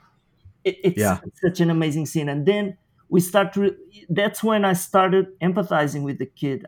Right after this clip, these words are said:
Speaker 1: I, I, I guess, because understanding the kid, you're, you're right,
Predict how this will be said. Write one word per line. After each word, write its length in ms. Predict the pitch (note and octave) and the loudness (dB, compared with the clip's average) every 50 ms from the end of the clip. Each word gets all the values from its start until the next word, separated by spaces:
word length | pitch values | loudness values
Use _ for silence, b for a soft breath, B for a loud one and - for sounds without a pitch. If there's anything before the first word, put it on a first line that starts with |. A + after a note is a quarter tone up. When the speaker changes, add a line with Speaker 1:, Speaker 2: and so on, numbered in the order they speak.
| - | -10
Speaker 1:
I, 160 | C3 C#3+ C3 - - | -8 -8 -8 -8 -10
I, 400 | F2+ B2+ C#3+ D3+ D#3+ - - D3+ | -10 -8 -6 -6 -6 -2 -2 -2
I 40 | |
guess, 360 | C#3 C3+ D3 C#3+ C#3 - - - | 0 0 -2 -2 -4 -6 -8 -10
because 340 | D3 C#3 - D3 C#3 - - - _ _ | -10 -6 -4 -6 -6 -6 -10 -18 _ _
understanding 580 | E3+ F3 F3 E3 E3+ - G3 F#3 F3+ F3+ E3+ D3+ | 2 2 2 2 2 2 2 4 4 4 4 2
the 80 | D#3+ | 0
kid, 320 | D3+ - E3+ D3+ C#3 - - _ _ _ | 0 2 0 0 0 -6 -10 _ _ _
you're, 260 | - D3 D3 D#3 E3 - | -8 -4 -4 -4 -2 0
you're 160 | E3+ D#3+ F3 | 2 2 4
right, 320 | F3 F3 E3+ D#3+ C#3+ - | 6 6 4 4 2 -2